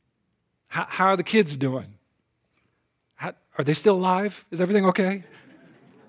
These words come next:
And you talk differently to your wives than you do to your coworkers. I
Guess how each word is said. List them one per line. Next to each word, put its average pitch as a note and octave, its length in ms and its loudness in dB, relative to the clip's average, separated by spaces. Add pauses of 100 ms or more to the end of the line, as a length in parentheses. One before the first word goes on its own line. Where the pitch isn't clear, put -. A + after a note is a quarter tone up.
(3250)
And F3 140 2
you G3 80 2
talk - 720 -4
differently E3+ 720 0 (140)
to F3 120 -4
your D3+ 120 2
wives F#3 400 2
than D3+ 120 -4
you C#3+ 100 -2
do D3 220 2
to C#3+ 180 -8
your C#3 80 -2
coworkers. C3+ 640 -4
I - 20 -18